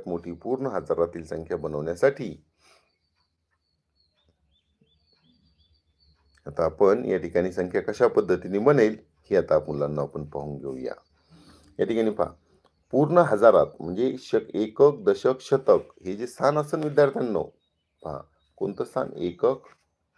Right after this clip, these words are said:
दशक, शतक, हजार, दस हजार, लक्ष, त्यानंतर दशलक्ष, अं,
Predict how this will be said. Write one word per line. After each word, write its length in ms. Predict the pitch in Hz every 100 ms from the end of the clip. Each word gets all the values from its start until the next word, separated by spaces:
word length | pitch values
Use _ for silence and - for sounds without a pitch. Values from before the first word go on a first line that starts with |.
| _ _ _ _ _ _ - 71
दशक, 460 | 85 85 117 127 - _ _ _ _ _ _ _ _ _ _ -
शतक, 460 | 98 - 117 127 - _ _ _ _ _ _ _ _ _ _ _
हजार, 420 | - 80 90 104 117 _ _ _ _ _ _ _ _ _ _ -
दस 440 | 76 76 113 139 -
हजार, 400 | 82 85 80 80 - _ _ _ _ _ _ _ _ _ _ _ _ _ _ _ -
लक्ष, 500 | 78 90 - - - 95 90 - _ _ _ _ _ _ _ _ _ _ _ _ _ _ _ _ _ _ _ _ _ _ _ _ _ - 80
त्यानंतर 920 | - 87 85 82 85 - 85 82 82 - _ _ -
दशलक्ष, 840 | - 80 143 147 113 95 - -
अं, 160 | 85